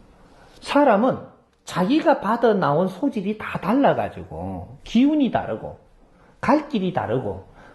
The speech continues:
그러하면서 이 세상에 오만 상을 가지고 세상에 오는 겁니다. 음. 그래서 내가 잘하는 게 있고, 저 사람이 잘하는 게 있고,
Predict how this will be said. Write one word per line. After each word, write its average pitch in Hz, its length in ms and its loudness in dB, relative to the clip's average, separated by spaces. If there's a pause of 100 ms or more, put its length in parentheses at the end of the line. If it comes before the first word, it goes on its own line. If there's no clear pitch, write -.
그러하면서 269 680 2
이 233 100 -4
세상에 202 600 -2 (320)
오만 302 1000 0
상을 330 480 0
가지고 220 520 2
세상에 147 420 0
오는 202 300 2
겁니다. 85 480 -4 (1080)
음. 98 100 -6 (460)
그래서 - 280 4 (340)
내가 202 420 4
잘하는 143 500 -4
게 156 80 -4
있고, - 400 -8 (840)
저 233 140 4
사람이 254 360 2
잘하는 147 420 0
게 147 100 -2
있고, - 460 -8